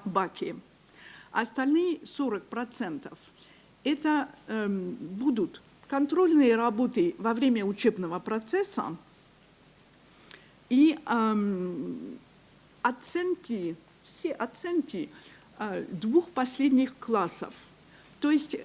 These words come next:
эм, бак будет учитывать, больше учитывать сам процесс. Эм, вот. Это значит, что организация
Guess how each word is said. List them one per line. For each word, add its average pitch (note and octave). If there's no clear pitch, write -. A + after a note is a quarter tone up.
эм, G#3
бак D4+
будет B3+
учитывать, A#3
больше C4+
учитывать G#3
сам A#3
процесс. G3+
Эм, D3
вот. F3
Это D4+
значит, C4
что B3
организация B3+